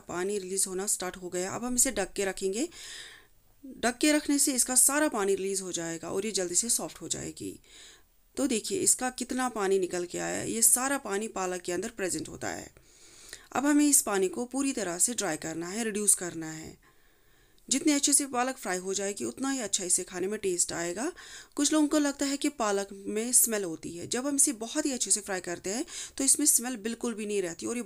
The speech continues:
बहुत ही ज़्यादा मज़ेदार बनती है। तो देखिए पालक का सारा पानी रिड्यूस हो गया है। अब हम इसे स्पून से क्रश करेंगे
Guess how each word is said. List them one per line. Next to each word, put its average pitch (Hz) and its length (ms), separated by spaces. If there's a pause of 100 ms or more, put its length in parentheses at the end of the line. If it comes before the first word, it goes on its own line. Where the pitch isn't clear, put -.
बहुत 262 220
ही 254 60
ज़्यादा 196 200
मज़ेदार 170 380
बनती 160 320
है। 165 140 (560)
तो 339 120
देखिए 240 260
पालक 254 320
का 311 100
सारा 202 280
पानी 208 300
रिड्यूस 214 300
हो 202 140
गया 190 240
है। 220 100
अब 233 180
हम 285 120
इसे 269 260
स्पून 190 340
से 240 200
क्रश 202 260
करेंगे 180 520